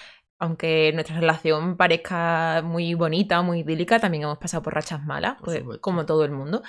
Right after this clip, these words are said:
Speaker 1: Y al final de esas rachas son de las que aprendes a que tu relación mejore y que sea más fuerte y más estable. Entonces, bueno, este podcast habíamos pensado orientarlo, em, desde nuestros comienzos,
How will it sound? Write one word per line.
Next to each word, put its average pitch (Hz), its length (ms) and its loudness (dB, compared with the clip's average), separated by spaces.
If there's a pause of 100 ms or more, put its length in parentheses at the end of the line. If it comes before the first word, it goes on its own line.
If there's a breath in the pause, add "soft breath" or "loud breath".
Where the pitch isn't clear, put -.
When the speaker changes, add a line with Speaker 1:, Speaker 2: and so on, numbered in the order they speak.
(400 loud breath)
Speaker 1:
Y 208 100 2
al 190 100 4
final 180 320 4
de 196 60 2
esas 208 180 0
rachas 208 220 0
son 208 120 4
de 196 60 4
las 196 160 0
que 202 100 -4
aprendes 180 480 0
a 202 120 -2
que 175 300 0
tu 180 80 -6
relación 175 480 -4
mejore 185 500 0
y 214 100 -4
que 160 120 -4
sea 160 380 0
más 165 220 -2
fuerte 180 260 -2
y 160 40 -6
más 151 140 -6
estable. 156 440 -6 (540 soft breath)
Entonces, 180 420 0
bueno, 170 320 -2
este 190 380 -2
podcast 208 520 -2
habíamos 185 300 0
pensado 185 720 0 (580)
orientarlo, 196 720 2 (540 loud breath)
em, 190 460 2
desde 175 240 4
nuestros 175 360 0
comienzos, 151 560 -4